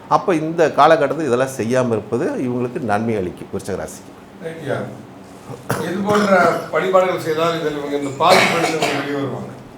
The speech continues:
Speaker 1: அதாவது இவங்களுக்கு நன்மை அளிக்கக்கூடிய நிலைப்பாடு எதுன்னு கேட்டிங்கன்னா, விருச்சிகத்துக்கு பார்த்தீங்கன்னா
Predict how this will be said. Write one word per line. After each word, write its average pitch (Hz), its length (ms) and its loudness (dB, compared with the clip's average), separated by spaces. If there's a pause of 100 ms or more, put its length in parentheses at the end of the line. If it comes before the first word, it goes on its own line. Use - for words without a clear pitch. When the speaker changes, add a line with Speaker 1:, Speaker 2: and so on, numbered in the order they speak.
(140)
Speaker 1:
அதாவது 160 300 4
இவங்களுக்கு 190 580 0
நன்மை 170 400 2
அளிக்கக்கூடிய 143 640 2 (220)
நிலைப்பாடு 143 480 4
எதுன்னு 131 240 -4
கேட்டிங்கன்னா, 113 600 0
விருச்சிகத்துக்கு 131 640 -4
பார்த்தீங்கன்னா 120 360 -2